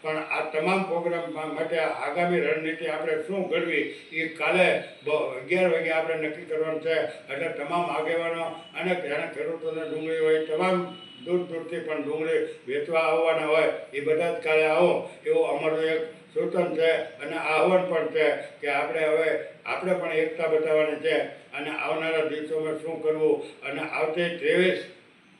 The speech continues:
ચાર બે હજાર પચીસ અને ના રોજ કે એને પછીથી આપણે આ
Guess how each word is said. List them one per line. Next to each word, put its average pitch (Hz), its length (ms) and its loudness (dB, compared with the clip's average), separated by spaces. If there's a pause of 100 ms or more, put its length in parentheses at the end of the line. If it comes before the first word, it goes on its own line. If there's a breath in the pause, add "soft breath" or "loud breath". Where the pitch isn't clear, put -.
(340)
ચાર 160 340 2
બે 160 120 2
હજાર 170 460 2
પચીસ 180 420 2 (340)
અને 165 220 -4 (1500)
ના 143 240 -2
રોજ 156 560 4
કે 165 60 -4
એને 165 380 0
પછીથી 180 540 2
આપણે 156 280 0
આ - 280 -2